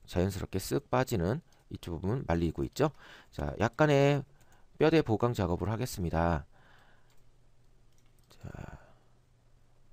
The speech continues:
아, 최-, 어, 나중에 하죠, 뭐, 그거는. 네. 그 다음 이제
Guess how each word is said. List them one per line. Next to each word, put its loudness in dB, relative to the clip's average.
아, -8
최-, -10
어, -10
나중에 2
하죠, 0
뭐, -4
그거는. -4
네. -4
그 -4
다음 4
이제 4